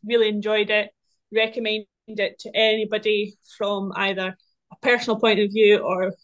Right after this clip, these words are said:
looking for a bit of advice with an upcoming business idea. Definitely ideal.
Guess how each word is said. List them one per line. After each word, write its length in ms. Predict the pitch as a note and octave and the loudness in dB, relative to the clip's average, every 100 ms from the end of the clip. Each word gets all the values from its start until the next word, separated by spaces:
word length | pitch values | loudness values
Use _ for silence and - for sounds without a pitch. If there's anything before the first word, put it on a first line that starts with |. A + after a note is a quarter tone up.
| - G3+ | -14 -6
looking 580 | G#3+ G#3 A3+ B3 B3 A3 | -4 0 2 2 2 4
for 120 | G#3+ | 4
a 40 | |
bit 160 | G#3 G#3 | 4 2
of 100 | - _ - - | -2 _ -6 -2
advice 440 | G3 G3 G3+ G#3 | 2 4 4 2
with 100 | F#3+ - _ - | -8 -8 _ -6
an 160 | F#3 | -4
upcoming 360 | G3 F#3+ G3 F3+ | -4 -4 -4 -2
business 380 | F#3+ F#3+ F#3+ F#3+ | -2 -2 -6 -4
idea. 360 | F#3 F3+ - F3+ _ _ - | -4 -2 -4 -6 _ _ -4
Definitely 360 | G3 G3 G#3 G3 | -2 -2 -2 -2
ideal. 360 | G3 - G3+ | -2 -4 -10